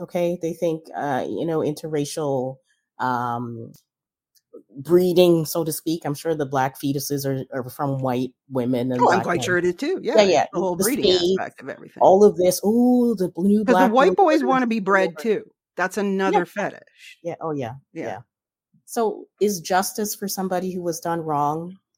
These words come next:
Speaker 1: um, the equivalent of the world being turned on its head? <laughs> Like, you know, are civil rights so crazy to you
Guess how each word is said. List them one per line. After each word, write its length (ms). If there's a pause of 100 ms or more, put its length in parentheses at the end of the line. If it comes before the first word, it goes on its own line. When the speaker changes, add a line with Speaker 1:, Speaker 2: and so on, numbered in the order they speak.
(480)
Speaker 1:
um, 420
the 100
equivalent 560
of 140
the 80
world 320
being 240
turned 320
on 160
its 160
head? 320
<laughs> 60 (880)
Like, 240 (140)
you 140
know, 240 (480)
are 100
civil 400
rights 380
so 160
crazy 420
to 140
you 380